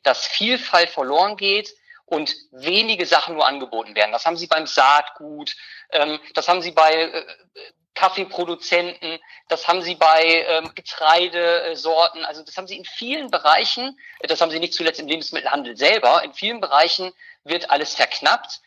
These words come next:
und die Vielfalt geht verloren. Und die Vielfalt ist aber eigentlich das, was wir stärken und bewahren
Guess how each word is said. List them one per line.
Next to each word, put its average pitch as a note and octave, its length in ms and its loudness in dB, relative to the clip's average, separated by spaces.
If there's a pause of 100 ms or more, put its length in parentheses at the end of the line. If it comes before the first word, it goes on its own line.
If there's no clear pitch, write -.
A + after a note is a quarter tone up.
(100)
und C#3 160 -10
die D3+ 100 -4
Vielfalt G3+ 560 0
geht E3 180 -2
verloren. B2 460 2
Und A#2+ 200 -14
die B2 160 -8
Vielfalt G#3 680 0
ist - 260 -6
aber D3+ 240 4
eigentlich E3+ 460 0
das, E3+ 260 0
was D3+ 180 -6
wir C3 100 -10
stärken F3 420 0
und D#3+ 180 -16
bewahren C3+ 640 2